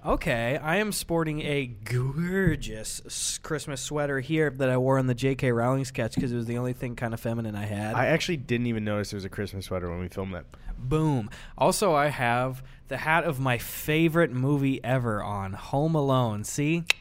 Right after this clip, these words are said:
Speaker 1: Bing.
Speaker 2: You really gonna take that from me?
Speaker 1: Yep, favorite movie I ever saw.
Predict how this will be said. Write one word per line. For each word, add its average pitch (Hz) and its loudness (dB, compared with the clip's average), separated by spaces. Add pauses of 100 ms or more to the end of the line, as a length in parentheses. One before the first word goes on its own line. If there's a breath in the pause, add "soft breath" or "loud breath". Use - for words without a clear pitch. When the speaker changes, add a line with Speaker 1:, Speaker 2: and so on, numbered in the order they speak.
(180 loud breath)
Speaker 1:
Bing. 277 -6 (400)
Speaker 2:
You 98 -2
really 95 0
gonna 95 0
take 95 -4
that 98 -2
from 113 -2
me? 123 0 (220)
Speaker 1:
Yep, 180 -4
favorite 151 0
movie 135 2
I 104 2
ever 113 0
saw. 98 -6